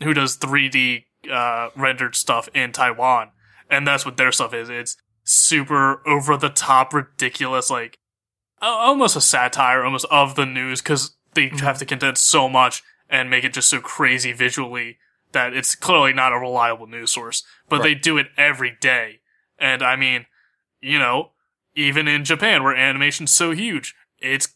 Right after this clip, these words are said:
Speaker 1: kind of, like, sweatshop levels of,
Speaker 2: <laughs>
Speaker 1: like, work, because how much they have to turn out so fast. So, like, I can only imagine what they're doing in Taiwan with this company of turning, like, I don't know if it's, it's, you know,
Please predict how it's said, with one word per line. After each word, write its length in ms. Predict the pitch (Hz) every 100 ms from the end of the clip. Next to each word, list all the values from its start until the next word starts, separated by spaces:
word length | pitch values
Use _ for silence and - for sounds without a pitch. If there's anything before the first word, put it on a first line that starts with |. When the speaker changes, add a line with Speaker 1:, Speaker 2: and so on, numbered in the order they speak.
| _ -
Speaker 1:
kind 320 | - 135 147
of, 100 | 151 156
like, 120 | 156
sweatshop 720 | - - 156 - - 156 151 _
levels 480 | 190 165 160 160 156
of, 280 | 160 160 151
Speaker 2:
<laughs> 20 |
Speaker 1:
like, 180 | 160 160 196 - _ _
work, 460 | 165 208 262 131 - - _
because 240 | 151 190 135
how 140 | 151
much 160 | 156 151
they 60 |
have 60 | 160
to 80 | 156
turn 300 | - - 147
out 160 | 151 143
so 220 | 165 151
fast. 320 | 190 165 131
So, 100 | 143
like, 120 | 131
I 120 | 131 135
can 120 | 143
only 140 | 139
imagine 260 | 131 131 131
what 120 | 120
they're 100 | 131
doing 380 | 123 127 123 120 _ _ _ -
in 140 | 135
Taiwan 400 | 139 127 127 127
with 100 | 120
this 140 | 143 143
company 320 | 135 123 120
of 160 | 117 -
turning, 300 | - 127 131
like, 160 | 135 120
I 80 | 131
don't 120 | 127
know 80 | 120
if 80 |
it's, 220 | 123 - - _ _ _ _
it's, 280 | 135 - -
you 140 | 202
know, 100 | 139